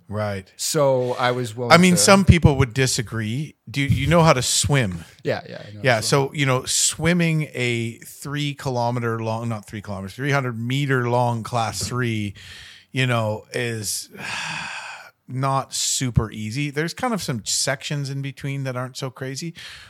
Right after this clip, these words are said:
Speaker 1: What was going through your mind when you dumped on that first curling wave right at the head of this canyon, knowing that that whole rapid is in front of you and your, your canoe's tipping and it's all happening in a split second and you're like,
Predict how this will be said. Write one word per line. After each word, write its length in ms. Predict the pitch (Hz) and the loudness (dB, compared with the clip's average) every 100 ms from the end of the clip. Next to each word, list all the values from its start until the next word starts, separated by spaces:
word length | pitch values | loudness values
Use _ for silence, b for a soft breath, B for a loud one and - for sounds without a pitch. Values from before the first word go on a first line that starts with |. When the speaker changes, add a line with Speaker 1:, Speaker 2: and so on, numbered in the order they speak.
| B _ - | B _ -16
Speaker 1:
What 580 | 135 147 185 - - | 0 2 2 0 -10
was 220 | 147 135 120 | 0 0 2
going 400 | 139 123 127 123 | 4 4 4 0
through 180 | 127 | -2
your 140 | 113 104 | -2 -2
mind 400 | 104 95 92 92 | -2 -4 -6 -10
when 340 | 107 135 156 | -4 0 4
you 160 | 160 135 | 4 2
dumped 560 | 104 110 131 113 90 - | 0 4 6 4 -2 -8
on 100 | 113 | -6
that 200 | 113 - | -6 -6
first 440 | - 156 160 - - | -6 -2 -2 -2 -6
curling 520 | - 156 160 156 139 | -4 0 2 0 2
wave 360 | 131 113 113 | 2 2 -2
right 460 | 113 120 135 170 175 | -4 0 4 6 4
at 180 | 143 - | 0 0
the 120 | 123 | -2
head 420 | - - 147 127 | -2 -2 2 2
of 160 | 120 113 | 0 -4
this 160 | 117 | -6
canyon, 680 | - - 160 156 120 107 107 B B B | -6 -6 -4 -2 -2 -4 -8 B B B
knowing 800 | 123 151 170 156 135 131 131 117 | 4 6 8 8 4 2 -2 0
that 320 | 120 117 - B B - | 2 0 -4 B B 2
that 220 | 123 127 | 2 2
whole 360 | - 147 170 151 | 2 6 6 8
rapid 400 | 135 139 135 127 | 8 8 6 2
is 80 | 127 | 0
in 100 | 120 | 0
front 240 | 131 117 | 2 2
of 80 | 110 | 0
you 120 | 113 123 | -4 -4
and 240 | 120 120 | -6 -4
your, 200 | 117 120 _ - | -6 -6 _ -10
your 160 | 156 135 | -8 -8
canoe's 420 | - 160 196 214 | -6 -2 0 0
tipping 380 | - 185 175 180 | 0 0 0 0
and 80 | 131 | -2
it's 100 | 120 | 0
all 140 | 156 | 4
happening 360 | 170 160 156 147 | 4 6 4 2
in 60 | 139 | 0
a 20 | |
split 320 | - 160 151 | 0 0 0
second 340 | 151 135 147 135 | 0 0 0 -4
and 100 | 135 | -2
you're 120 | 135 | 2
like, 220 | 123 - | 2 0